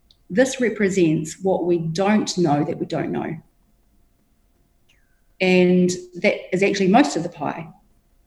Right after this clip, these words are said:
Now, when we want to go and make changes with something, like real changes, like transfer, like breakthrough kind of changes, like from caterpillar to butterfly sort of thing,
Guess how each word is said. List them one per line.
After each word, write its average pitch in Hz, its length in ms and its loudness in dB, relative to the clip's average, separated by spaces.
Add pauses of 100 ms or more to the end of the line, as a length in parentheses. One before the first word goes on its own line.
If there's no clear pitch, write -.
(340)
Now, 196 300 0
when 240 240 4
we 277 140 6
want 226 380 0
to 208 120 -4
go 180 220 -2
and 180 140 2
make 170 280 -2
changes 202 560 0
with 165 100 -6
something, 185 280 -4
like 185 200 -2
real 269 200 0
changes, 175 440 0
like - 120 -2
transfer, 214 400 -6
like 190 200 -2
breakthrough 208 420 -2
kind 165 200 -2
of 165 60 -4
changes, 160 380 -2
like 147 240 -2
from 175 160 -2
caterpillar 202 420 -4
to 175 100 -6
butterfly 160 460 -4
sort - 220 -12
of 170 60 -14
thing, - 260 -10